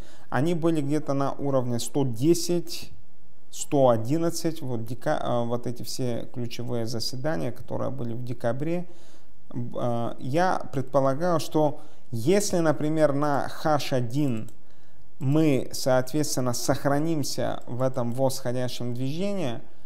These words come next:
линию тренда которого мы тестируем уже достаточно долго, то здесь видно, что на H один этот тренд, который мы нарисовали, тестируем линию тренда.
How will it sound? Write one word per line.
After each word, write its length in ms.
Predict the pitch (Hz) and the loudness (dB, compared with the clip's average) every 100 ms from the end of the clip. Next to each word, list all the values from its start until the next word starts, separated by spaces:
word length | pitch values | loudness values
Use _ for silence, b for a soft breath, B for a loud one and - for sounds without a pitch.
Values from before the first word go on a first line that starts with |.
| b b - - - - - | b b -4 -4 -4 -4 0
линию 720 | 131 147 180 170 143 127 92 - | 2 2 4 4 4 2 0 0
тренда 340 | 139 139 120 | 0 2 0
которого 800 | - 120 143 131 123 120 113 - | 0 0 2 4 4 2 0 -2
мы 180 | - 131 | -2 -2
тестируем 600 | - - - 135 120 120 | 0 -2 0 0 0 0
уже 380 | 117 120 117 117 - - | 0 0 -2 -2 -2 -2
достаточно 560 | 117 131 120 - 120 | -2 0 0 0 -2
долго, 560 | 123 175 185 151 135 131 - | 2 2 2 0 -2 -2 -2
то 140 | - 117 | -2 0
здесь 320 | 113 131 120 | 0 0 0
видно, 300 | 127 143 131 | 0 0 0
что 220 | - 127 | -2 -2
на 80 | 120 | -2
H 340 | 113 127 120 123 | -2 -2 -2 -2
один 280 | 127 123 - | -2 -2 -2
этот 340 | 120 131 - | -2 -2 -2
тренд, 240 | 131 120 | -2 -2
который 300 | - - 123 | -2 -2 -2
мы 280 | 120 120 110 | -2 -2 -2
нарисовали, 800 | - 113 117 - 123 147 160 131 - B B B B B - | -4 -2 -2 -2 -2 0 0 -2 -4 B B B B B -2
тестируем 520 | 120 - 139 127 123 | -4 -2 0 0 0
линию 280 | 123 123 120 | 0 0 0
тренда. 420 | 156 175 131 | 0 0 0